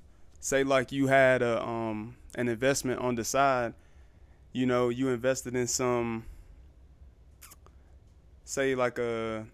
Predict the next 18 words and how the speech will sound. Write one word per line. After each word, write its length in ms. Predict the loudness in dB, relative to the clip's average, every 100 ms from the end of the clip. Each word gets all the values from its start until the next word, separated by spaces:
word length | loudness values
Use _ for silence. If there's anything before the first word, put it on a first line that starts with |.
| -6
a 80 | -4
juice 400 | 2 2 2 -6
bar, 500 | -4 2 2 2 -4 -20 -20 -20 -20 -20 -20 -20 -16 -2
and 400 | 2 2 2 2
it 60 |
was 200 | 0 0
going 340 | 2 2 2 4
well, 480 | 6 6 4 -2 -8 -6
and 120 | 0 2
then 160 | 2
eventually 720 | 0 2 2 2 -2 -2 -2 -6
you 140 | -6
stopped 340 | 2 2 2
putting 240 | -2 -2 -2
money 360 | -2 0 2
into 360 | 2 2 0 0
it 120 | 0
because 540 | -4 -4 -4 -4 -6